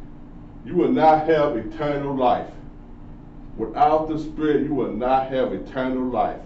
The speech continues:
The Bible speaks that. I'm not saying that. Without the Spirit of God in you, Holy Spirit, you will not have eternal life.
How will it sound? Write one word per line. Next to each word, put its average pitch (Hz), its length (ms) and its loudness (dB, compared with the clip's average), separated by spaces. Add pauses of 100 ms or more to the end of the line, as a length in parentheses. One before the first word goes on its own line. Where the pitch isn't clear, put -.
(960)
The 110 60 -8
Bible 127 460 2
speaks 95 320 -8
that. 98 180 -4
I'm 120 240 -4
not 104 280 -6
saying 92 260 -6
that. 92 140 -8
Without 123 320 -2
the - 80 -8
Spirit 143 600 -2 (360)
of 104 240 -4
God 139 360 4
in 143 220 0
you, 117 160 0
Holy 127 240 0
Spirit, 117 200 -2
you 127 80 0
will 117 120 -2
not 120 220 2
have 123 200 -2
eternal 120 380 -6
life. 104 280 -6